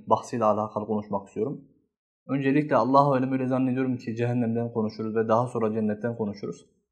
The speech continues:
Allah Azze ve Celle bizleri cennet ehli kılsın. Allah Azze ve Celle bizleri cehennemden, cehennemin azabından muhafaza etsin. Kıymetli abiler hatırlayın,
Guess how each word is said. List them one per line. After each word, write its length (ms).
Allah 200
Azze 140
ve 40
Celle 160
bizleri 340
cennet 280
ehli 240
kılsın. 320
Allah 280
Azze 160
ve 40
Celle 180
bizleri 260
cehennemden, 600
cehennemin 440
azabından 560
muhafaza 500
etsin. 460
Kıymetli 340
abiler 260
hatırlayın, 600